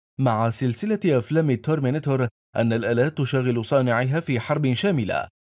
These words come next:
وكيف يمكن للذكاء الاصطناعي أن يتطور من خلال استراتيجيات غير متوقعة للغاية لتحقيق هدفه. وقد حذرت ورقة بحثية أصدرها خبراء في الذكاء الاصطناعي في المجالين الصناعي والأكاديمي،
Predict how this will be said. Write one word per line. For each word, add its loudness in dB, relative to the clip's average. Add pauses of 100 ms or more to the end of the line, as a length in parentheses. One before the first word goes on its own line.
(120)
وكيف 0
يمكن 0
للذكاء 0
الاصطناعي -2
أن -2
يتطور 0 (340)
من 2
خلال 0
استراتيجيات 0
غير 0
متوقعة 0
للغاية 2
لتحقيق -2
هدفه. 0 (720)
وقد 2
حذرت -2
ورقة 2
بحثية 0
أصدرها 2
خبراء 0
في -2
الذكاء 2
الاصطناعي 0 (260)
في -2
المجالين 0
الصناعي -2
والأكاديمي، 0